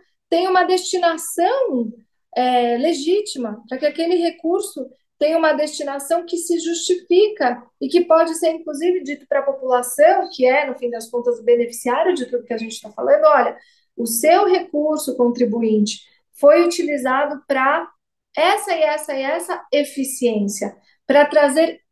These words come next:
este resultado." Então, se eu digo, né, Raíssa, pegando um pouquinho da nossa primeira, é, pergunta e um pouco do que a gente tava falando sobre o A S G,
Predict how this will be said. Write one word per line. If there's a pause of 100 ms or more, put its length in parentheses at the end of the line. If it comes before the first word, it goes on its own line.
(140)
este
resultado." (680)
Então,
se
eu
digo,
né,
Raíssa,
pegando
um
pouquinho (340)
da
nossa
primeira, (240)
é,
pergunta
e
um
pouco
do
que
a
gente
tava
falando
sobre
o
A
S
G,